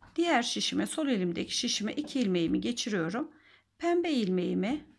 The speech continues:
arkadan alarak şişime kremlerin önüne geçiriyorum. Ve önce pembeyi,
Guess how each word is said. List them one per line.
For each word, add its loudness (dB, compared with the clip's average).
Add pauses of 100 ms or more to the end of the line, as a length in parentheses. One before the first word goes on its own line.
(120)
arkadan 0 (640)
alarak 0 (880)
şişime -2 (300)
kremlerin 2
önüne 2
geçiriyorum. -6 (400)
Ve -2 (200)
önce 4 (800)
pembeyi, -2